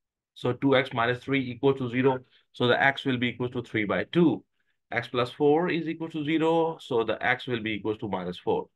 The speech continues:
So we got two values of the x. One is minus four, the other one is three by two, which is one whole one by two.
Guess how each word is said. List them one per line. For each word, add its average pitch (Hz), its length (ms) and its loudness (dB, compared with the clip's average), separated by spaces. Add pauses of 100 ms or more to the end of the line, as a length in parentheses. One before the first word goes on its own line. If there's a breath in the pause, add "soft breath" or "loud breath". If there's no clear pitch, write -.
(340 soft breath)
So 107 100 -4
we 107 140 0
got 107 320 0
two 147 240 2
values 127 460 2
of 120 140 -4
the 110 140 -6
x. 120 320 -4
One 98 240 -6
is 98 160 -8
minus 98 300 -4
four, 127 260 -2
the 117 120 -2
other 98 160 -4
one 98 180 -4
is 95 140 -10
three 95 260 -6
by 92 240 -2
two, 143 200 0
which 117 200 -2
is 98 160 -6
one 107 260 -6
whole 101 240 -2
one 92 260 -4
by 92 240 -6
two. 113 220 -6